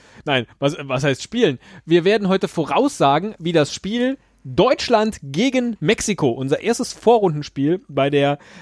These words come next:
äh, beim fifa World Cup Russia zweitausendachtzehn, wie das wohl ausgehen wird.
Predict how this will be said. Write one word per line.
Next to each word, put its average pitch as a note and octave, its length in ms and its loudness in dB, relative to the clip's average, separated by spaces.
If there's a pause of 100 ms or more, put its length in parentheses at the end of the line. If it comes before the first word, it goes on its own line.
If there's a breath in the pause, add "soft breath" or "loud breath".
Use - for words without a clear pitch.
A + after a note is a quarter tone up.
(160 loud breath)
äh, C3 340 4
beim A#2+ 200 -2
fifa D#4 520 2
World A#3 540 4
Cup G#3 360 0 (120)
Russia G3 760 2
zweitausendachtzehn, D#3 1400 -6 (320 loud breath)
wie D3+ 80 0
das G#3+ 160 4
wohl C4 80 0
ausgehen D#3 360 -2
wird. E3+ 220 -2